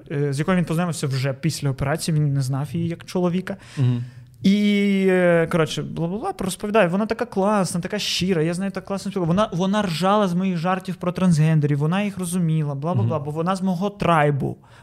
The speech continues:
Speaker 1: Мій трайб — це коміки. Мій трайб — це люди, які розуміють. Мій трайб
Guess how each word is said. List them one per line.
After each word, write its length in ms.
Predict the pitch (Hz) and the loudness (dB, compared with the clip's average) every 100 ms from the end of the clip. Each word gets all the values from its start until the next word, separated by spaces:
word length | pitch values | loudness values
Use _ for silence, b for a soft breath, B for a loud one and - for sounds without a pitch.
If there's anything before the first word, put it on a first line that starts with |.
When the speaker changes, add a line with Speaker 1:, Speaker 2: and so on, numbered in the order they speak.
| B | B
Speaker 1:
Мій 260 | 175 240 | 6 6
трайб — 360 | - 180 190 190 | 2 4 4 2
це 160 | - 160 | -4 -4
коміки. 680 | - 160 147 139 - - - B B 117 | 2 2 2 -4 -10 -14 -14 B B -4
Мій 140 | 190 | -2
трайб — 240 | 190 202 196 | 2 0 0
це 120 | 170 | -4
люди, 220 | 190 175 | -2 -2
які 220 | 170 175 | -2 -2
розуміють. 720 | 156 147 156 160 175 170 165 | -2 0 2 4 4 2 2
Мій 120 | 175 185 | 0 0
трайб 260 | 175 175 | 2 0